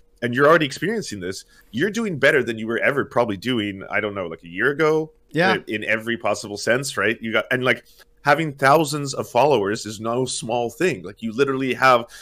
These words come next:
Speaker 1: like, think of what three thousand, four thousand, five thousand people are. That's like, th-, that's like, you know, a, like, a little soccer stadium of, of human beings who are like, "I trust this person enough that I'm going to watch his videos and, and see what he has to say on this given topic and that," right? So that alone should have anyone be like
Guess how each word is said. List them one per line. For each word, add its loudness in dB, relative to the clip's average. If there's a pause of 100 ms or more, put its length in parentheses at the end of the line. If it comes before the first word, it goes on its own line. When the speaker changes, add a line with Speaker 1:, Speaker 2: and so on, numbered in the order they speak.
(140)
Speaker 1:
like, 0
think 0
of -2
what 2
three -4
thousand, 0
four -2
thousand, -2
five 2
thousand -2
people -6
are. 0
That's -8
like, -6 (400)
th-, -8
that's -6
like, -10
you -6
know, -2
a, 4
like, -2
a -2
little -2
soccer -4
stadium -4
of, -2
of -6
human -6
beings -8
who -4
are 4
like, 4 (240)
"I 8
trust -2
this -2
person 0
enough 0
that -2
I'm -2
going -2
to -14
watch -6
his -8
videos -6
and, -10
and -10
see -10
what -2
he 2
has -2
to -14
say -4
on -6
this -10
given -14
topic -6
and -20
that," 0
right? -2 (480)
So -2
that 6
alone 4
should -6
have 2
anyone 0
be -4
like 0